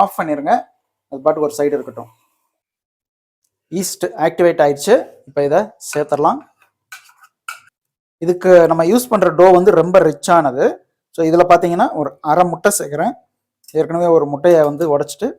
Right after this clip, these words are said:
லைட்டா விஸ்க் பண்ணி வச்சிருக்கேன். ஐம்பது மில்லி அளவுக்கு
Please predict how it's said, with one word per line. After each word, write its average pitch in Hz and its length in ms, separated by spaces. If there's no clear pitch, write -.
லைட்டா 143 320
விஸ்க் - 200
பண்ணி 139 160
வச்சிருக்கேன். 143 360
ஐம்பது 202 220
மில்லி 208 260
அளவுக்கு 156 360